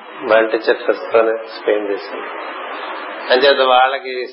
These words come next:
సీక్రెట్ డాక్టర్ అంటే చాలా ఎక్కువ మక్కువ. అంచేత కిందటేడాది నేను వెళ్ళినప్పుడు వాళ్ళు ఈ పరమ గురువులు ప్ర-, భూమి మీద మళ్ళీ అవతరించి కార్యక్రమాన్ని నిర్వర్తింపజేస్తున్నారు,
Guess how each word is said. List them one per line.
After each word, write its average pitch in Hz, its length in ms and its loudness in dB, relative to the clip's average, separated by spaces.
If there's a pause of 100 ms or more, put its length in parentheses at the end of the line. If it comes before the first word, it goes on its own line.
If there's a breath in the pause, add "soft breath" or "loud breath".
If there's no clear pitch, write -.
సీక్రెట్ 131 340 -4
డాక్టర్ 127 340 -2
అంటే 117 160 -6 (160)
చాలా 107 200 0
ఎక్కువ 107 320 -6
మక్కువ. 107 420 -4 (1160)
అంచేత 120 360 2
కిందటేడాది 135 680 2
నేను 135 140 -4
వెళ్ళినప్పుడు 127 380 -4
వాళ్ళు 117 640 -4 (580)
ఈ 117 60 2
పరమ 117 280 6
గురువులు 135 500 0
ప్ర-, 117 300 -6
భూమి 117 160 -6
మీద 135 160 0
మళ్ళీ 120 300 -2
అవతరించి 123 520 -4
కార్యక్రమాన్ని 123 600 -4
నిర్వర్తింపజేస్తున్నారు, 120 1300 -2